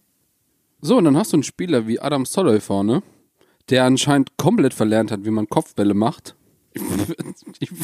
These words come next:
ich versteh's nicht. Wieso, wieso sp-, lässt du so einen Spieler, der f-, den Ball vorne festmachen soll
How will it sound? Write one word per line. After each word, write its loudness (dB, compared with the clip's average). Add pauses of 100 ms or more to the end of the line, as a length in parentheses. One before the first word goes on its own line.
(160)
ich -14
versteh's -4
nicht. -2 (240)
Wieso, 2 (200)
wieso 0
sp-, -4
lässt -2
du 2
so 0
einen 2
Spieler, -4 (280)
der 4
f-, -4
den 4
Ball 4
vorne 2
festmachen -6 (180)
soll 2